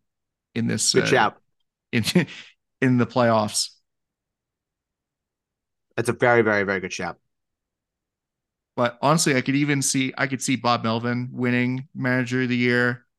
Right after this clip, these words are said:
Speaker 1: Um, and obviously Snitker as well.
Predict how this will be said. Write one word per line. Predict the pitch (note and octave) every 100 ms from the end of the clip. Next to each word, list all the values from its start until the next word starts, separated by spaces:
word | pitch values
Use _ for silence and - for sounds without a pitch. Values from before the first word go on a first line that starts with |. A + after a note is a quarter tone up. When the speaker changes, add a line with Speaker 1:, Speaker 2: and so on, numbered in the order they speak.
| _ _ _ _ _ _ -
Speaker 1:
Um, | A#2 A2 G#2+ G#2+ G#2+ G#2 G#2 _ _ _ _ _
and | A2+ G#2+
obviously | A2+ A2+ - A#2+ A2+ -
Snitker | - - A2+ - A#2+ A2+ C3 B2
as | -
well. | A2+ A2 A2+ A2+ A#2